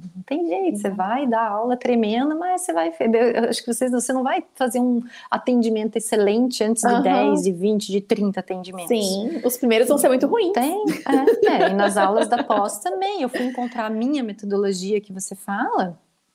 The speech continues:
Speaker 1: isso foi, eu, sei lá, tive que dar vinte, trinta, quarenta aulas, é só fazendo, não tem,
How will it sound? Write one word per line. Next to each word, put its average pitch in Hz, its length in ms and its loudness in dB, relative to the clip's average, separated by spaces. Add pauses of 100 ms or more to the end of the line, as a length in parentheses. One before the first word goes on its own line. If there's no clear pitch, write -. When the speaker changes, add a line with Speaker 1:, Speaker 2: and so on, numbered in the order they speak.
(300)
Speaker 1:
isso 208 320 0
foi, 269 280 2 (240)
eu, 311 300 0 (140)
sei - 200 -10
lá, 466 320 -6 (220)
tive - 220 -6
que 247 100 -4
dar 277 460 -2
vinte, 294 440 -2
trinta, 240 380 -2
quarenta 214 440 -2
aulas, 196 220 -2
é 226 60 0
só 269 160 -4
fazendo, 330 540 -6
não 247 100 2
tem, 285 140 -4